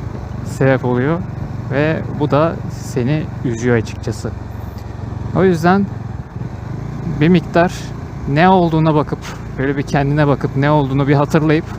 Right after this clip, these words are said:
ona göre aksiyonlar almak,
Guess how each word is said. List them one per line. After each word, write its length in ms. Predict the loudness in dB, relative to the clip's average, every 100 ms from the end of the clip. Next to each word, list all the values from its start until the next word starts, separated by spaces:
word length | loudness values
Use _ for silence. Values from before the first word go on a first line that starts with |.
| -8 -8 -8 -10 -10 -10 -8 -8 -8 -6 -6 -6 -4 -4 -6 -8 -2
ona 300 | 0 4 4
göre 680 | 4 4 4 4 4 2 2
aksiyonlar 680 | 0 -2 -6 -2 -2 0 2
almak, 600 | 0 0 -2 -4 -8 -8